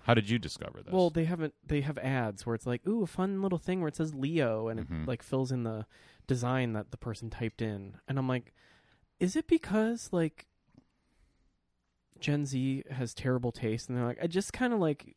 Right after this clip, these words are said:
Speaker 2: pastiche it." And it's, it's great. So now Adobe's like, "Okay, well."
Speaker 1: Well,
Speaker 2: We
Speaker 1: I don't
Speaker 2: know how
Speaker 1: know.
Speaker 2: to
Speaker 1: I
Speaker 2: do
Speaker 1: mean,
Speaker 2: that.
Speaker 1: y-, y-,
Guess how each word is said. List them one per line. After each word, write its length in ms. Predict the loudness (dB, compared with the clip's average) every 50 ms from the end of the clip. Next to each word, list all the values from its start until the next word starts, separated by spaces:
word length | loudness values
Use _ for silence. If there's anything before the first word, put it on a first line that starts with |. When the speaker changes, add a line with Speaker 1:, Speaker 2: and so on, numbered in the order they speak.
| _
Speaker 2:
pastiche 540 | -2 0 0 -2 -2 -2 -2 -2 -2 -2 -6
it." 220 | -8 -8 -10 -14 _ _ _ _ _ _ _ _ _ _ _ _ 0
And 100 | 0 0
it's, 260 | 0 -2 -6 -12 -12 -10
it's 160 | -10 -10 -6
great. 320 | -2 0 2 2 2 0 -4 -12 -20 _ _ _ _ _ _ _ _ _ _ _ _ _ _ _ _ _ _ _ _ _ -20 _ _ _ _ _ _ _ _ _ _ _ _ _ _ -20 -16 -4
So 140 | 0 2
now 400 | 4 4 6 6 6 4 4 2 -2 _ _ _ -6
Adobe's 400 | -2 0 2 2 2 0 0 0
like, 160 | -2 -2 -4 -6 -10 -12 -10 -10 -10 -12
"Okay, 220 | -10 -10 -12 -12 -12 -12
well." 140 | -14 -14 -14 -16 _ _ _ _ _ _ _ _ -20 2 6
Speaker 1:
Well, 200 | 6 8 8 8
Speaker 2:
We 60 | 8
Speaker 1:
I 80 | 8
don't 140 | 8 8 8
Speaker 2:
know 60 | 8
how 60 | 8 8
Speaker 1:
know. 40 |
Speaker 2:
to 40 | 8
Speaker 1:
I 20 | 6
Speaker 2:
do 40 | 6
Speaker 1:
mean, 120 | 6 4
Speaker 2:
that. 160 | 4 2 0
Speaker 1:
y-, 60 | -2 -4 -10
y-, 120 | -12 -14